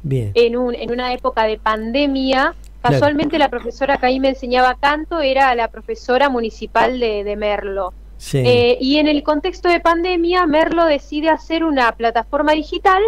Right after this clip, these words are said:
Speaker 2: para que todas las clases se puedan, eh, visualizar a través de un canal, eh, digital, como televisivo, digamos, ¿no?
Speaker 1: Claro, claro.
Speaker 2: Entonces esta profe que tenía que presentar material de sus alumnos me pregunta a mí si quería compartir alguna canción, pero medio de Disney, ¿viste? Como otra cosa.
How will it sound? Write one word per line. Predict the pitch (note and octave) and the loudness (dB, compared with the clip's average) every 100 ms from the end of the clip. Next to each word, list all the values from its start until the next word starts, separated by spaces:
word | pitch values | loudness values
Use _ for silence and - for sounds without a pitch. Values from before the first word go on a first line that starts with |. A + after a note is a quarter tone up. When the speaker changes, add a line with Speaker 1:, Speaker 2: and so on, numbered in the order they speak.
| A4+ | 2
Speaker 2:
para | C4 G#3+ | 0 0
que | A3+ | -2
todas | G#3+ C#4 D4 | 0 2 2
las | D4 | 2
clases | - D4 D4+ E4+ | 0 -2 -2 -4
se | B3 | -4
puedan, | - A#3+ B3 D#4 F4 - | -2 0 2 2 0 -4
eh, | G#3 G3+ - - | -4 -4 -8 -12
visualizar | G3+ A3+ G#3+ G#3+ B3+ | -4 -2 -2 0 0
a | C#4 | 2
través | A#3 B3 | 0 -2
de | |
un | A#3+ | -4
canal, | A3+ G#3 A3+ C4+ - - | -4 -2 0 -2 -6 -10
eh, | G3+ G3 | -10 -10
digital, | F#3+ G3+ - F#3+ F3+ - | -14 -10 0 0 0 -10
como | G3 E3+ | -10 -8
televisivo, | G3 G3 F#3+ - G#3 F3+ F3 | -6 -8 -10 -10 -6 -6 -6
digamos, | F3+ F3 F3 | -8 -12 -12
¿no? | - | -4
Speaker 1:
Claro, | D#3+ C#3 G#2+ G2+ - | 0 2 0 -6 -4
claro. | D3 G#2 - - | -4 -4 -10 -2
Speaker 2:
Entonces | C4+ C#4 E4+ F4 | -2 0 -2 0
esta | F#4 - F#4 | 0 0 -2
profe | G4+ G4+ - G4 | 2 0 2 0
que | D4+ | 2
tenía | C4 D4 | 2 2
que | C#4 | 0
presentar | C#4 C#4+ C4+ C#4+ B3 | -6 -6 0 0 0
material | A3 A3+ A#3+ C#4+ | -4 -2 0 0
de | D4+ | -2
sus | - F4+ | -4 0
alumnos | F4+ F#4 G4 | 0 0 0
me | E4 C4 | 0 0
pregunta | C#4 D#4+ F#4+ F#4+ | 0 0 0 0
a | |
mí | F#4+ G4 | 0 -4
si | F#4+ E4+ | -6 -8
quería | C#4 D#4 | -2 0
compartir | D4+ B3+ B3 - D#4 | 0 0 -2 -2 0
alguna | C#4 C#4 C4+ | 2 0 -2
canción, | A3 G#3 G3 - B3+ B3 A#3 C4+ - | -4 -6 -12 -6 2 2 2 -4 -8
pero | G#3+ G#3 | -6 -2
medio | C4+ C4+ | 0 2
de | G#3 | 0
Disney, | G#3+ B3 A#3+ A3+ G3+ G3 G3 | -2 -4 -6 -6 -8 -6 -6
¿viste? | G3+ A#3 - G#3+ | -8 -10 -8 -6
Como | G3 G3 | -6 -4
otra | G#3 A3 A3 | -4 -2 0
cosa. | B3 B3 - C4 D4 | 0 0 0 0 0